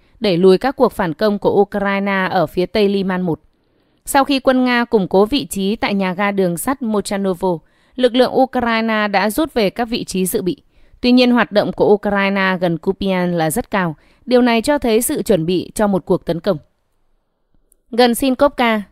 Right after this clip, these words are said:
các đơn vị của tiểu đoàn mười ba thuộc lữ đoàn đổ bộ đường không chín lăm Ukraine được triển khai để hỗ trợ tiểu đoàn xung kích hai mươi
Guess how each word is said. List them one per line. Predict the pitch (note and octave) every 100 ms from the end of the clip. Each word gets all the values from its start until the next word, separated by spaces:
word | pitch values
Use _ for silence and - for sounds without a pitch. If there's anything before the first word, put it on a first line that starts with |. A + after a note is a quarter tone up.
| -
các | C#4
đơn | C4+ A#3+
vị | A3+ F#3
của | F3+ F3
tiểu | G3
đoàn | F3 F3+ F#3
mười | F3+
ba | F#3+ F#3+ E3+ _ -
thuộc | A#3 F#3+
lữ | A3+
đoàn | C4 A3+ F#3+
đổ | E3+
bộ | F3 D#3+
đường | F#3 F3
không | A3 G3+
chín | - F3+
lăm | G#3+ G#3
Ukraine | - F#3+ G3 F#3+ F#3 F3+ E3+ _ _ _ _ -
được | A#3+ -
triển | A#3+ F#3+
khai | B3+ B3 A#3+
để | G#3+
hỗ | F3+ G#3+
trợ | B3+ C4
tiểu | F#3 F#3+
đoàn | E3 F#3 F3+
xung | A3+
kích | G#3 C#4+
hai | A#3+ G#3
mươi | G3+ G3